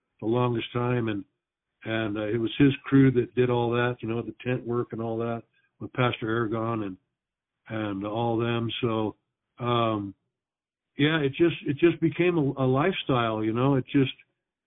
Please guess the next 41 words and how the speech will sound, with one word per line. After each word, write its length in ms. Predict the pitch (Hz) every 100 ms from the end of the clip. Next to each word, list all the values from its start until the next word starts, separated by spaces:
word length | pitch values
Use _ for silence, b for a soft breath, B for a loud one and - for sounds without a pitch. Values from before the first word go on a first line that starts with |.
| _
it, 160 | - 135 - _ _ -
I, 280 | 135 - 143
I, 20 |
I 440 | 139 160 139 156
knew 540 | 147 156 196 220 226 170 _ _ _ _ _ -
that 120 | 156
everything 540 | 185 220 202 190 185
that 120 | 175
happened 420 | 147 170 170 170 160
in 60 |
my 160 | 160 151
life 340 | 147 151 151
up 140 | 156 127
to 100 | 143
that 260 | 147 147
point 280 | - 156 151
was, 240 | 135 127 - - _ _ _ _ _ -
was 300 | 135 143 123
all 360 | 127 156 165 143
leading 300 | 160 180 151
to 120 | 143
this 140 | 135 139 -
point 300 | 170 175 120
because, 280 | 135 139 170 139 160
I 80 |
mean, 180 | 156 156
the 80 | 147
Word 240 | 143 165
of 120 | 156 135
God 200 | 156 151 -
said 180 | 170 143
it. 140 | - _ _ _ -
The, 180 | 131 117
the 100 | 123
man 300 | 127 170 170
of 100 | 123
God 260 | 127 123 113 -
told 220 | 160 135
me. 180 | 101 85 _ _ _ _ _ _
And, 380 | 123 123 117 110
um, 360 | 117 113 101